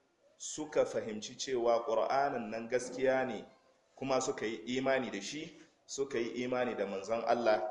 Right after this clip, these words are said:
sallallahu alaihi wasallam. To, Allah Ta'ala ya kawo wannan labari ne cikin wannan sura domin ya ƙara ƙarfafa gwiwar manzanmu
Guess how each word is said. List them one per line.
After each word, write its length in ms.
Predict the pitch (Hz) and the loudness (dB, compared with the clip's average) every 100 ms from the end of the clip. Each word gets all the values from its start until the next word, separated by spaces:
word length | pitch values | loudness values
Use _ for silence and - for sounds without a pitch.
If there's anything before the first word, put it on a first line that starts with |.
| - - | -8 -14
sallallahu 520 | - 120 113 107 104 104 | -2 0 2 0 2 0
alaihi 240 | 95 95 | 0 -2
wasallam. 400 | - - - - - - _ _ _ _ _ - | -8 -12 -14 -16 -20 -20 _ _ _ _ _ 0
To, 80 | |
Allah 280 | 101 147 151 | 2 4 4
Ta'ala 680 | 131 123 131 135 135 135 135 - - _ _ | 4 6 6 8 8 8 6 -2 -14 _ _
ya 400 | 107 123 143 147 147 | 0 8 10 10 8
kawo 380 | 156 156 156 165 | 6 8 10 10
wannan 320 | 165 160 139 | 8 6 6
labari 500 | 147 120 143 147 135 | 6 8 10 8 6
ne 140 | 127 | 0
cikin 320 | 127 127 135 131 | -2 -4 -4 -2
wannan 280 | 135 131 113 | -2 -2 -2
sura 380 | - 120 110 85 - - - _ _ - | 0 2 4 2 -2 -10 -18 _ _ 2
domin 480 | 131 135 151 170 170 | 4 6 4 2 2
ya 160 | 127 | 2
ƙara 480 | - 147 147 139 120 | 6 8 8 6 4
ƙarfafa 880 | - 160 160 - 127 - 135 131 123 | 4 4 4 2 2 6 6 6 4
gwiwar 460 | 143 165 160 131 120 | -2 -2 2 4 4
manzanmu 720 | 110 107 104 131 135 110 | 0 -2 0 0 0 -6